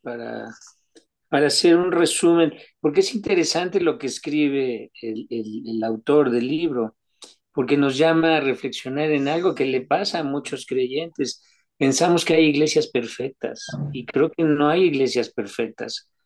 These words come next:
Aquí es donde uno tiene que poner sus ojos más en Cristo,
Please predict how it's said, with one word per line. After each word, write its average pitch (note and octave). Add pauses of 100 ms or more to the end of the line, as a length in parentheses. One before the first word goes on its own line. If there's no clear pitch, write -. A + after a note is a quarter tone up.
(220)
Aquí C#3
es D#3+
donde E3
uno E3
tiene F3+
que D#3+
poner C#3+
sus D3+
ojos E3+
más D#3
en D#3+
Cristo, D3